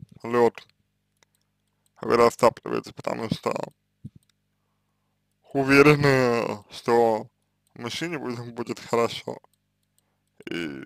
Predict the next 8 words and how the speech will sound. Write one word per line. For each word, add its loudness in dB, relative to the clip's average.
можете -2
донести -6
до -4
него, -4
что -10
ему -12
будет -18
хорошо. -8